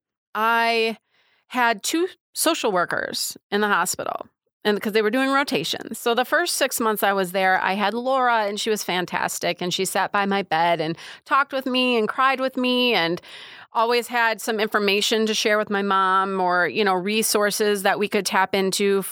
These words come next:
finan-, for financial support and this kind of thing. And so it was wonderful. She was a wonderful person. And then she rotated out. And I had a second ther-,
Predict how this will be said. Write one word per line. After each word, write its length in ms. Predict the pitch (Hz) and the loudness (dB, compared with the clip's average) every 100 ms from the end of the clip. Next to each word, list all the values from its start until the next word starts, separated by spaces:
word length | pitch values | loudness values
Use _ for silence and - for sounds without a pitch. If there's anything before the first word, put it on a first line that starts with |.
| - | -2
finan-, 380 | 196 180 175 - | 0 2 0 -2
for 140 | - 196 | -4 -2
financial 460 | 185 180 180 185 | 0 0 0 0
support 600 | 180 185 - 269 262 254 - | -2 -4 -2 0 0 0 -4
and 120 | 185 | -4
this 160 | 160 - | -4 -4
kind 200 | 185 175 | -4 -6
of 80 | |
thing. 420 | - 233 226 226 214 - - - - | -2 0 2 0 -4 -10 -16 -18 -4
And 240 | 240 226 202 | -2 0 -2
so 420 | - 240 240 233 - | 0 0 0 -4 -4
it 220 | 214 - | -2 2
was 440 | 226 220 208 - - - | 0 0 -4 -12 -12 -8
wonderful. 640 | 233 302 349 226 160 175 | -2 2 2 0 -2 -2
She 140 | - | 0
was 120 | 208 | 0
a 60 | 202 | 2
wonderful 420 | 190 202 214 208 | 2 0 0 -2
person. 580 | 196 170 165 - - 175 - _ - | 0 -2 -2 -4 -4 -6 -12 _ -2
And 300 | 214 208 208 | 0 0 0
then 540 | 190 175 175 220 247 - | 0 0 0 -4 -6 -6
she 600 | - - 214 208 208 233 - _ - | -2 0 2 2 0 -2 -6 _ -4
rotated 440 | 180 180 185 196 | -2 0 -4 0
out. 300 | 269 196 - _ _ _ _ _ _ | 0 -2 -4 _ _ _ _ _ _
And 460 | 208 190 180 180 185 | -2 0 2 2 0
I 100 | - | 0
had 320 | 196 185 156 160 | 0 0 0 -2
a 80 | |
second 400 | - 311 339 269 - | -2 -2 0 -2 0
ther-, 240 | 160 127 | 0 0